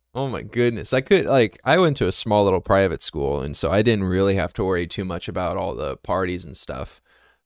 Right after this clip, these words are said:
Um, you know, there were some people on my campus that were, you know, caught smoking weed and stuff, and, you know, there were some people that'd be like, "Hey, let's go to this party," and I'd be like, "Why would you wanna go talk to other people?" You know, I was definitely the, the introvert kid who would, well,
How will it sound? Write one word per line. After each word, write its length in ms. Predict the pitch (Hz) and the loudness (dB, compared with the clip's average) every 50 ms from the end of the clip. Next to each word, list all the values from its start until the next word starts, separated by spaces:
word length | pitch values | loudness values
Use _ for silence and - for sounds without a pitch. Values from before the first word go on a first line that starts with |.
| _ | _
Um, 580 | - 95 92 90 85 78 82 78 64 60 69 - - - | -4 -2 -2 -2 -2 -4 -6 -8 -10 -12 -16 -18 -14 -8
you 160 | - 170 180 | -2 0 2
know, 100 | 160 151 | 4 4
there 180 | 156 175 175 165 | 4 4 4 4
were 140 | 147 151 151 | 4 4 2
some 240 | - - 139 117 | 2 -2 -4 -4
people 300 | 107 - 123 120 - 123 | -2 -2 -2 -2 -2 -2
on 140 | 113 107 101 | -2 -2 -2
my 120 | 98 95 95 | -2 -4 -6
campus 480 | - 107 101 101 95 - 95 95 - | -4 -4 -4 -4 -2 -4 -4 -4 -2
that 220 | - 101 92 90 87 | -2 -2 -2 -2 -2
were, 200 | 90 90 92 92 | -2 -2 -2 -2
you 140 | 95 104 | -2 -2
know, 140 | 98 92 95 | -2 -4 -4
caught 280 | - - 104 104 101 - | -4 -2 -2 -2 -2 -2
smoking 400 | - 113 104 101 - 98 92 92 | -2 -2 -2 -2 -2 -4 -4 0
weed 520 | 98 107 110 110 107 98 95 95 - - - | 2 2 4 4 2 0 -2 -6 -12 -8 -6
and 220 | 101 98 95 92 | -4 -2 -2 -4
stuff, 540 | - - - 117 104 101 98 98 101 - - | -4 -2 0 0 2 2 0 -2 -2 -4 -6
and, 120 | 98 98 | -6 -4
you 80 | 101 98 | -2 -2
know, 140 | 101 98 101 | 0 0 2
there 120 | 104 104 | 2 0
were 60 | 104 | 0
some 160 | 104 - 107 98 | -2 -4 -4 -2
people 240 | - 107 101 107 107 | -2 0 0 2 0
that'd 80 | 101 95 | 2 2
be 100 | 107 95 | 0 0
like, 120 | 95 - | 0 0
"Hey, 140 | 160 160 156 | 2 2 2
let's 140 | 147 143 - | 2 2 0
go 120 | - 156 | 0 2
to 60 | 147 | 2
this 140 | 139 127 - | 2 2 0
party," 280 | - - 147 143 127 113 | 2 4 4 4 4 4
and 80 | 101 | 2
I'd 20 | 95 | 2
be 100 | 110 107 | 2 2
like, 200 | 101 95 - - | 2 2 0 -4
"Why 140 | - 95 110 | -4 -2 0
would 140 | 117 131 131 | 0 0 2
you 140 | 135 139 | 2 2
wanna 260 | 139 139 139 135 135 120 | 4 4 4 4 2 2
go 280 | 101 123 123 127 123 104 - | 2 4 4 4 4 0 -2
talk 320 | - - 110 110 127 - - | -2 2 2 2 2 2 2
to 120 | - 107 | 2 4
other 240 | 110 120 120 113 104 | 4 6 4 4 2
people?" 540 | - - - 110 113 - - 87 87 - - - - - - - | 0 -2 -2 -2 -2 0 -2 -2 -2 -2 -4 -8 -20 -14 -6 -2
You 60 | 117 | 0
know, 100 | 113 113 | 0 2
I 120 | 107 123 147 | 2 4 4
was 220 | 165 170 143 123 | 4 4 4 4
definitely 400 | 127 139 139 139 - 170 156 139 | 6 4 6 4 4 2 2 4
the, 320 | 113 120 113 107 104 95 85 | 6 6 6 6 6 4 2
the 200 | 98 95 - 107 | 0 -2 0 0
introvert 540 | 113 107 - - 110 110 120 117 104 - | -2 -2 -2 -4 -2 2 2 2 0 0
kid 320 | - - 113 104 110 113 110 | -2 -2 0 2 2 2 2
who 140 | 110 104 95 | 2 2 2
would, 160 | 90 - - - - - - - | 0 -2 -4 -10 -20 -20 -6 2
well, 360 | - 113 107 101 92 98 110 | 4 4 6 4 4 0 -6